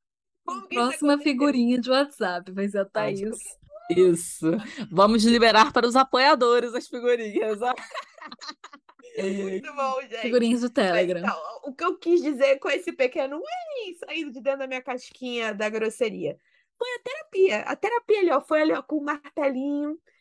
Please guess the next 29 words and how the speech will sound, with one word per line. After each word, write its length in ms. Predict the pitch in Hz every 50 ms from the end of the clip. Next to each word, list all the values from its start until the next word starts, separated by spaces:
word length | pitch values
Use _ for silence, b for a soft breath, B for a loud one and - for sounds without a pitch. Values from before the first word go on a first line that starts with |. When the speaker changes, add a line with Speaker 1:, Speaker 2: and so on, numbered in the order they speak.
| _ _ -
Speaker 1:
devagarzinho, 1000 | 247 240 277 294 320 311 320 302 294 220 233 269 285 294 294 294 294 294 302 349 - _ _ _ _ _ _
quebrando 460 | - 277 269 233 226 247 254 269 277
a 80 | 269 262
casca. 760 | - 277 240 240 233 247 254 269 277 - - - 311 302 311 _ _ _ _ _
E 140 | - - 262
eu 140 | 262 262 262
fui 400 | 254 - 254 254 269 294 330 320 -
li-, 200 | 240 262 262 262
aprendendo 760 | - 240 233 - 285 262 277 254 233 240 240 254 285 320 320
a 60 | 339 311
lidar 400 | 285 302 226 220 226 214 247 -
com 180 | - 254 233
todas 400 | - 262 247 285 285 339 339 294
essas 380 | 302 294 285 - 277 269 - -
coisas 520 | - - 247 240 240 247 214 254 240 -
que 180 | - - 277 262
eram, 640 | 240 226 220 220 226 233 240 254 269 302 339 370 359
até 640 | 262 269 - _ - 247 247 247 254 269 285 302 302
que 80 | 302
eu 80 | 311 320
consegui 360 | 311 320 320 302 330 277 254
entender. 460 | 285 294 294 311 320 370 370 359 - 143
Não, 240 | 156 156 214 208 202 _ _ _ _ _
isso 100 | _ -
é 40 | 233
um 40 | 240
mecanismo 580 | 240 233 247 269 247 240 247 240 240 240 254 254
de 120 | 240 254
defesa. 640 | 240 254 294 - - - - - 208 202 190 196 196